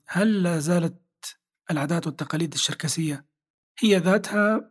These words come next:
الموجودة في الموروث الشركسي؟ وما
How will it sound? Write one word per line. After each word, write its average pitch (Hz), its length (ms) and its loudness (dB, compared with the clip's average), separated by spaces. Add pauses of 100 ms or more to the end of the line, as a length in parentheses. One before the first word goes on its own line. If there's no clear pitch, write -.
(160)
الموجودة 156 480 0
في - 120 -8
الموروث 156 540 0
الشركسي؟ - 800 -4 (200)
وما 196 420 0